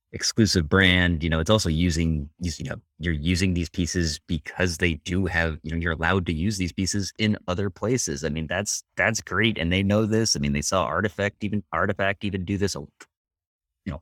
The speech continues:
while back with the sneakers, making custom sneakers for anyone that wanted one with a punk. They decided, of course, because they're Tiffany's, let's make it even more exclusive.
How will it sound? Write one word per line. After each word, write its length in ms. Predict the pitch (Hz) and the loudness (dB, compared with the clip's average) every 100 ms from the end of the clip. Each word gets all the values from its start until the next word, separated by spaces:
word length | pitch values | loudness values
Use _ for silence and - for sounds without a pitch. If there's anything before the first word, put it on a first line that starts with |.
| - | 0
while 280 | 92 95 | 4 4
back 280 | 85 90 95 | 4 2 2
with 100 | 76 | -2
the 80 | - | -6
sneakers, 480 | - 95 87 98 82 | -6 -4 -2 -2 -2
making 220 | 80 76 | -6 -8
custom 600 | - 85 - 78 71 69 - | -6 -6 -4 -4 -4 -6 -8
sneakers 480 | - 92 85 90 85 | -2 0 2 2 2
for 140 | 71 | 0
anyone 300 | 76 76 67 | 2 2 0
that 100 | 50 | -2
wanted 280 | 71 78 82 | 0 2 2
one 160 | 85 | 2
with 120 | 82 78 | 0 -2
a 60 | |
punk. 320 | - 85 82 - | -4 -2 -2 -2
They 140 | 71 | -2
decided, 420 | 67 71 71 69 | -2 -2 0 -2
of 100 | 58 | -6
course, 380 | - 82 71 - | -4 0 0 -2
because 300 | - - 71 | -10 -10 -10
they're 100 | - | -8
Tiffany's, 420 | - 95 85 80 | -2 -2 0 -4
let's 220 | 80 - | -4 -4
make 160 | 95 85 | -2 -2
it 80 | 73 | -2
even 220 | 82 62 | -4 -4
more 240 | 71 82 | 2 2
exclusive. 680 | 82 - - 82 78 85 80 | 2 -2 -4 -2 0 -2 -4